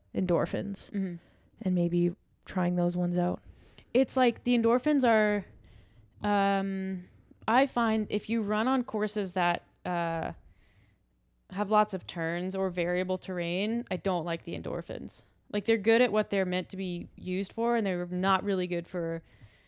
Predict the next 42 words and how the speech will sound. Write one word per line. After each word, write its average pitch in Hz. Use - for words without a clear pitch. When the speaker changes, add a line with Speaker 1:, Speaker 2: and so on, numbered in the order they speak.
Speaker 2:
like, 180
other, 170
like, 185
I 202
wouldn't 220
wear 190
them 185
in 170
variable 175
footing 180
conditions. 175
They're 190
a 202
little 214
bit, 196
like, 190
the 180
stack 180
height's 214
a 226
little 233
bit 233
taller, 240
so -
they're 208
good 208
for 214
straight 196
line. 190
They're 180
not 185
super 202
stable 185
when 180
you're 175
running 180
around 180
a 175
track 170
or, 170
like, 170
Speaker 1:
Hmm. 185